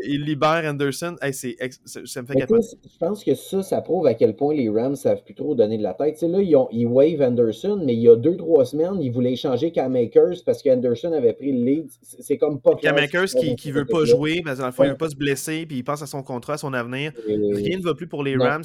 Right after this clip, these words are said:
Speaker 1: Puis c'est là que tu vois que ils ont acheté un championnat une année, puis on parlait de tous les contrats,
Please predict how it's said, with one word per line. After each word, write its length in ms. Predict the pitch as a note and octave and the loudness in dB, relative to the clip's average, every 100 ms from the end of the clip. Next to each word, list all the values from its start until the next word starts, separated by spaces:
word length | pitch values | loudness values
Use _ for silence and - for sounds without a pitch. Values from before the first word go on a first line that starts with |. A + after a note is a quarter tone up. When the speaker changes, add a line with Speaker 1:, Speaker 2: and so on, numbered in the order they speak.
| - | -10
Speaker 1:
Puis 180 | C3+ C3 | -12 -10
c'est 120 | - | -8
là 80 | E3 | -8
que 60 | - | -6
tu 80 | C#3+ | -6
vois 160 | D#3 | -6
que 280 | F3 D#3 D3+ D#3 _ _ _ B2+ | -6 -4 -6 -6 _ _ _ -10
ils 80 | C#3 | -6
ont 120 | C3+ | -4
acheté 220 | B2+ F3+ | -4 -8
un 40 | |
championnat 720 | F3 D#3+ C#3+ D3 C3+ C#3 D3 D3 | -8 -6 -8 -8 -8 -6 -8 -8
une 160 | C#3 C3+ | -8 -6
année, 320 | B2+ C3 D3+ | -6 -8 -12
puis 120 | C#3+ | -10
on 120 | B2 | -10
parlait 240 | A2+ D3 C#3+ | -6 -6 -4
de 80 | B2+ | -8
tous 160 | C3 | -8
les 100 | D#3 | -10
contrats, 560 | C3+ C3+ B2 - C#3+ D3+ | -10 -10 -10 -8 -6 -6